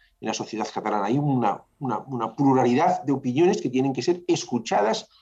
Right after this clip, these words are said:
y tenemos que llegar a un consenso también en Cataluña, ¿no? Por tanto, yo también he reclamado, sigo reclamando, que se abra un diálogo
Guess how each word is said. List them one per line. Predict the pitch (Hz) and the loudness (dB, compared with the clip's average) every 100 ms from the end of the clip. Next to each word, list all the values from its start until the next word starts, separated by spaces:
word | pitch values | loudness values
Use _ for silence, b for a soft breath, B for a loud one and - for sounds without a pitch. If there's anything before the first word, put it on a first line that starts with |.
| B B B - | B B B -14
y | |
tenemos | - 135 165 - | -2 0 0 0
que | |
llegar | 196 156 120 | 0 2 4
a | |
un | 110 | 2
consenso | 104 107 104 92 | 0 -4 -4 -2
también | 95 95 87 | -4 -6 -10
en | |
Cataluña, | 90 - - 117 95 | -14 -12 -6 -6 -6
¿no? | 110 - | -12 -14
Por | - | -10
tanto, | - | 0
yo | 123 | 2
también | 139 160 165 | 4 4 4
he | 143 | 4
reclamado, | 135 - 117 120 147 120 - - _ _ _ _ | 2 2 2 2 2 2 0 -6 _ _ _ _
sigo | - - 135 123 | -10 -4 0 0
reclamando, | 120 120 113 117 120 - - _ | 0 2 2 2 0 -2 -4 _
que | - - | -6 -2
se | 127 | 2
abra | 165 160 | 4 4
un | 120 | 4
diálogo | 104 101 101 117 127 | 0 -4 0 0 0